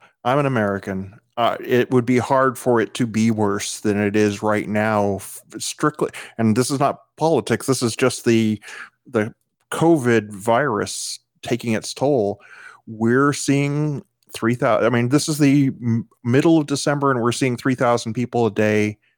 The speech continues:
pass away because of this virus. So it's kind of hard for me to think that there are people who are too dark at this point. I mean,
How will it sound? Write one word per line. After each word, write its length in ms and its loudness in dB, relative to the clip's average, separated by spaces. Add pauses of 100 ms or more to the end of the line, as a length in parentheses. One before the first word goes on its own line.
(540)
pass 260 0
away 260 2
because 340 -4
of 80 -4
this 180 -2
virus. 640 -4 (480)
So 600 2 (160)
it's 260 -2
kind 520 -4
of 100 -2
hard 540 0
for 180 -2
me 240 0
to 200 -4
think 380 -4
that 180 -4
there 160 2
are 180 0
people 420 -2
who 200 0
are 280 0 (580)
too 200 2
dark 240 0
at 120 -14
this 140 -6
point. 360 -14
I 100 -2
mean, 260 0